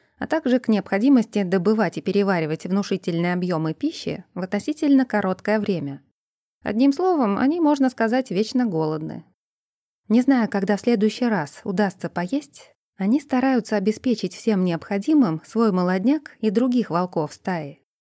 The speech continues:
В противном случае стая была бы обречена на голодную смерть. Быть может, ассоциация волков с голодом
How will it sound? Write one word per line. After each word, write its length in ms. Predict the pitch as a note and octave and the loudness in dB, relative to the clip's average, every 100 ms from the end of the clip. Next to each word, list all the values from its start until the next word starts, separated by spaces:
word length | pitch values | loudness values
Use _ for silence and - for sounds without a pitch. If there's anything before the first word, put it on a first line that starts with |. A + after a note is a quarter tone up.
| _ _ | _ _
В 100 | - | -4
противном 480 | G3 G3+ G#3 F3 E3+ | -2 0 0 0 -2
случае 460 | A3 D#4 - E3 | -2 -4 -4 -6
стая 320 | - A#3+ D4+ | -4 -2 0
была 260 | A#3 F#3 A#3 | 0 2 2
бы 120 | A3+ | 2
обречена 480 | F3+ F#3+ - F#3 C4 | 2 0 0 0 2
на 100 | B3 | 2
голодную 500 | F3+ F#3 G#3+ G3 G#3+ | 2 0 2 2 0
смерть. 560 | A3 G3 D3+ - - _ _ _ _ - | 0 -4 -6 -12 -20 _ _ _ _ -8
Быть 240 | F#3 F#3+ | -6 -2
может, 400 | G#3+ A3+ G#3+ G3+ - | 0 2 2 -2 -4
ассоциация 760 | G3+ G#3 - A3 G#3+ G#3+ F3+ F3 | -2 -4 0 0 0 0 -2 0
волков 460 | G3 G3 G#3+ E3 | 0 0 -2 -2
с 100 | F3+ | -2
голодом 680 | D#3 C#4 C4+ E3 D3 C#3+ C#3 | 2 2 2 -2 -4 -6 -12